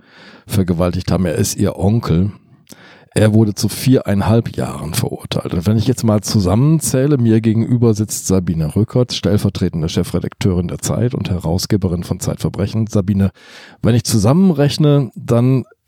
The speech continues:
ist bei Adolf S. zwischen der Anzeige bei der Polizei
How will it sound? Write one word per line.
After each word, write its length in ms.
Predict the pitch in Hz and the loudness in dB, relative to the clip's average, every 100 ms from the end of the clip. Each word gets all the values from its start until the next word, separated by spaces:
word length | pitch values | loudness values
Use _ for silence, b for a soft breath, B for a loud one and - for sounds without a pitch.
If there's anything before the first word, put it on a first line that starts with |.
| _ | _
ist 280 | - 120 - | -6 -6 -8
bei 280 | - 113 101 | -4 -2 -2
Adolf 480 | - 110 110 104 - - | -2 -2 2 0 -2 -4
S. 360 | 165 180 - - | 0 0 -2 -2
zwischen 360 | 175 175 190 | 0 0 0
der 240 | 156 127 - | 0 -2 0
Anzeige 640 | 165 170 - 135 127 127 | -2 -2 0 0 2 2
bei 160 | 117 | 0
der 120 | 107 113 | 0 -2
Polizei 840 | - 110 107 - 104 101 135 170 | -2 -4 -4 -2 0 2 0 -2